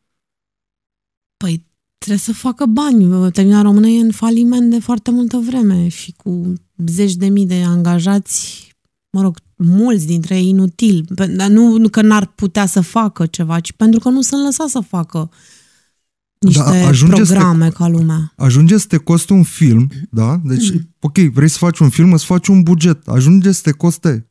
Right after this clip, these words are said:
Speaker 2: uh, imaginile alea de arhivă obscen de mult, mult mai mult decât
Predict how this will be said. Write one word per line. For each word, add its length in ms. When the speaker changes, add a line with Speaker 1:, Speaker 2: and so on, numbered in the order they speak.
Speaker 2:
uh, 200
imaginile 540
alea 160
de 120
arhivă 640
obscen 520
de 80
mult, 340
mult 220
mai 120
mult 200
decât 300